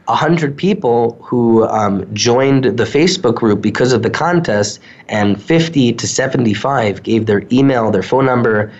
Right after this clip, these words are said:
and of those people, thirty or thirty-five percent gave their home address, the value per lead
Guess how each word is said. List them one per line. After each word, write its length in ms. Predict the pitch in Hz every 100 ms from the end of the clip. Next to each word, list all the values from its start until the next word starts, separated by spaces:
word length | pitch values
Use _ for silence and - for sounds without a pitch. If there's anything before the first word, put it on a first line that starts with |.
| - -
and 340 | 104 98 95 -
of 220 | 135 135
those 240 | 127 170 170
people, 440 | 139 - 117 113 113
thirty 260 | 135 147 127
or 80 | 110
thirty-five 600 | 135 143 160 123 110 -
percent 440 | 104 - 98 87
gave 380 | - 107 101 -
their 160 | 95 90
home 260 | 117 208
address, 520 | 123 113 92 78 - - - - - -
the 180 | 123 123
value 800 | 107 107 113 127 151 180 175 170 -
per 360 | - 131 143
lead 640 | 113 104 113 143 214 240 269